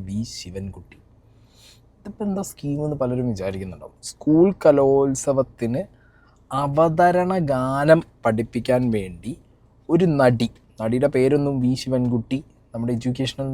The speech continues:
മിനിസ്റ്റർ പറഞ്ഞിട്ടില്ല, പ്രതിഫലമായി അഞ്ച് ലക്ഷം രൂപ ആവശ്യപ്പെട്ടു. സ്കൂൾ കലോത്സവത്തിൻ്റെ ഒരാവശ്യത്തിന് വേണ്ടിയിട്ടാണ് എന്ത് ഈ പറഞ്ഞ, ആ, അവതരണ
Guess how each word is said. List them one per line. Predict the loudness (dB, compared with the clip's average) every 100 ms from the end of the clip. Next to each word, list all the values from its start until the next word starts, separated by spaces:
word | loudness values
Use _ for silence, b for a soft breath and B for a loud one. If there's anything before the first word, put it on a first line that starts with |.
| -6
മിനിസ്റ്റർ | -6 -8 -12 -6 0
പറഞ്ഞിട്ടില്ല, | 0 0 -2 -4 -4 -4 -12 _ b b b b b _ 6
പ്രതിഫലമായി | 8 8 8 8 8 8 8 6 6 4 _ -2 2
അഞ്ച് | 6 6 8 8 8 6 4
ലക്ഷം | 2 -2 -12 2 4 4 4
രൂപ | 2 4 4 2 _ _ _ _ _ -10 -8
ആവശ്യപ്പെട്ടു. | -8 -14 -16 -20 -20 _ _ _ _ _ _ -20
സ്കൂൾ | -12 -6 -6 -6 0
കലോത്സവത്തിൻ്റെ | 0 2 2 0 -2 -2 -2 -4 -6 -6 -4 -4 -4 -2 -2 -2 _ _ _ 0
ഒരാവശ്യത്തിന് | 4 4 4 -2 -8 -4 -2
വേണ്ടിയിട്ടാണ് | -2 -4 -2 -2 0 -2 -2 -2
എന്ത് | 0 -2 -2 -6
ഈ | -4
പറഞ്ഞ, | -2 -2 -4 -6 -8 b b b b -6
ആ, | -4 -2 -6 -2 0
അവതരണ | 0 -2 0 0 0 -2